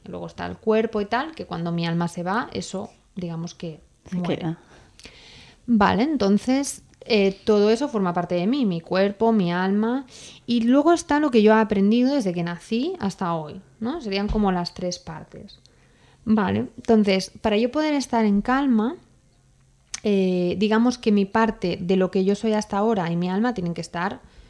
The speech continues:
Speaker 1: en armonía. ¿Qué es lo que suele pasar? Que cuando yo me valoro en base a, a la Ingrid que soy, lo que te decía antes, ¿no? La vida humana que llevo, las cosas de mi día a día, la, mis obligaciones, mis cosas y tal, yo estoy en un mundo.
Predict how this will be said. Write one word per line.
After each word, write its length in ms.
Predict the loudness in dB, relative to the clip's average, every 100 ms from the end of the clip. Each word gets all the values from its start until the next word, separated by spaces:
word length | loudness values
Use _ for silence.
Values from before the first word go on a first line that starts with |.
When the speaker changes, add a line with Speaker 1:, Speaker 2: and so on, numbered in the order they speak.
| _ -10
Speaker 1:
en 140 | -6
armonía. 560 | -4 -4 -4 -4 -4 -8 -18 _ _ _ _ -20 -20 -20 _
¿Qué 80 | -2
es 80 | -2
lo 100 | -2
que 100 | -2
suele 240 | -2 -2
pasar? 520 | -2 -4 -4 -6 -8 -12
Que 100 | -10
cuando 320 | -2 0 2 2
yo 240 | 2 2
me 360 | 2 4 4 2
valoro 380 | 2 4 4
en 120 | 2 2
base 400 | -2 -4 -4 -2
a, 100 | -4
a 280 | -6 -8 -6
la 300 | -6 -6 -2
Ingrid 280 | -2 -2 -4
que 140 | -6
soy, 520 | -2 0 2 2 2
lo 160 | -2 -6
que 80 | -6
te 80 | -10
decía 320 | -6 -6 -4
antes, 260 | -4 -4
¿no? 140 | -4 -4 -8 -12
La 200 | -2 2 6
vida 180 | 6 6
humana 320 | 4 0 -2
que 140 | -4
llevo, 500 | 2 4 4 0 -2 -4 -18 -10
las 240 | -4 -4 -2
cosas 260 | -2 -2
de 80 | 0
mi 120 | 0
día 200 | 0 0
a 20 | 2
día, 400 | 6 6 4 0 -12 -8
la, 100 | -2
mis 240 | 0 0 0
obligaciones, 640 | 0 -2 2 4 4 2
mis 120 | -4 -4
cosas 280 | -4 -2
y 60 | -4
tal, 180 | -4 0
yo 100 | -2
estoy 380 | 0 0 0 2
en 160 | 4
un 160 | 6 4
mundo. 440 | 2 -2 -6 -8